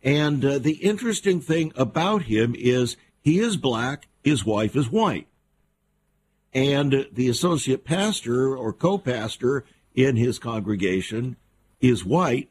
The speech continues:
and his wife is black. It seems to me it's all mixed up, just completely mixed up. The problem with that is that the body of Christ has been mixed up from the very beginning. Totally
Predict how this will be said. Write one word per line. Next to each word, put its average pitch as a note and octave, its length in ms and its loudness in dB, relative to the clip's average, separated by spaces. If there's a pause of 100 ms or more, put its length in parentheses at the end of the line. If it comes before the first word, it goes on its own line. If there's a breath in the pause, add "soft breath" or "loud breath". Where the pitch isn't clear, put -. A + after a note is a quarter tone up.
(120)
and C3+ 120 2
his E3 240 2
wife B2+ 280 0
is D#3 100 2
black. F#3 480 -2 (1500)
It C3+ 120 0
seems G#3 400 0
to C#3 120 2
me C3 260 2
it's G2+ 160 -4
all B2 320 0
mixed G2 380 -4
up, D#2 220 -4 (240)
just E3 220 0
completely D3 680 0
mixed B2 380 -2
up. G#2 200 -2 (680)
The C#3 80 0
problem G#3 500 2
with B2+ 160 -2
that B2 240 0
is B2 460 0 (160)
that C3 140 -2
the C#3 80 0
body D#3+ 360 2
of C3 120 0
Christ D3+ 300 -2
has A#2 120 -2
been A#2 240 2
mixed C#3 340 -2
up A#2 160 -4
from A#2 140 -8
the G#2+ 80 -4
very G#2+ 240 0
beginning. F2+ 540 -2 (720)
Totally A#2+ 840 0